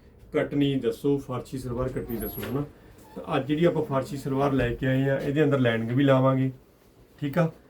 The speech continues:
ਕਿਵੇਂ ਕਿਵੇਂ ਬਣਾਉਣੀ ਆ, ਕੀ ਚੀਜ਼ ਪਹੁੰਚੇ ਦੇ ਵਿੱਚ ਪਾਉਣੀ, ਤਾਂ ਕਿ ਤੁਹਾਡੇ ਜਿਹੜੇ ਪਹੁੰਚੇ ਆ,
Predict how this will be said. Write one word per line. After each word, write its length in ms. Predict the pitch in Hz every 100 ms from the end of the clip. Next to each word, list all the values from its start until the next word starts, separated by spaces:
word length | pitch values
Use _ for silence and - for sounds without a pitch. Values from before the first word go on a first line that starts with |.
| _ _ -
ਕਿਵੇਂ 240 | 156 156
ਕਿਵੇਂ 240 | 156 151 139
ਬਣਾਉਣੀ 380 | 120 120 135
ਆ, 100 | 147
ਕੀ 260 | 143 151 143
ਚੀਜ਼ 260 | 135 143 135
ਪਹੁੰਚੇ 300 | 139 135 147
ਦੇ 60 |
ਵਿੱਚ 120 | 131
ਪਾਉਣੀ, 300 | 117 117 120
ਤਾਂ 200 | 131 135
ਕਿ 80 | 131
ਤੁਹਾਡੇ 260 | 131 135 127
ਜਿਹੜੇ 140 | 131
ਪਹੁੰਚੇ 540 | 139 117 127 147 151
ਆ, 100 | 147